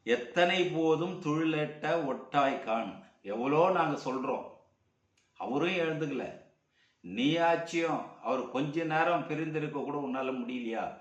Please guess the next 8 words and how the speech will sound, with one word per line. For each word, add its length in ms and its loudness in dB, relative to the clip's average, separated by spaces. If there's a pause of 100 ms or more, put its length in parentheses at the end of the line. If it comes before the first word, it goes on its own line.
(200)
கொஞ்சம் 300 -2
எழுப்பி 460 0 (420)
அவரை 280 0
வந்து 260 -2
எங்க 180 -6
கிட்ட 260 -8
வந்து 340 -4
ஒரு, 200 -6